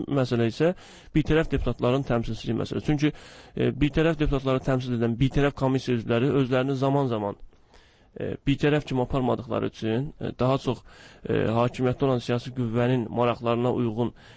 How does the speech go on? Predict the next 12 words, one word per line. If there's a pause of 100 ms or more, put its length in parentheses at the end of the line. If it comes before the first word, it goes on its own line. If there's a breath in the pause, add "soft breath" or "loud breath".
(120 loud breath)
qərar
qəbulunda
iştirak
etdikləri
üçün
onlara
bir
inamsızlıq
var. (380 soft breath)
Bu
inamsızlıq
da,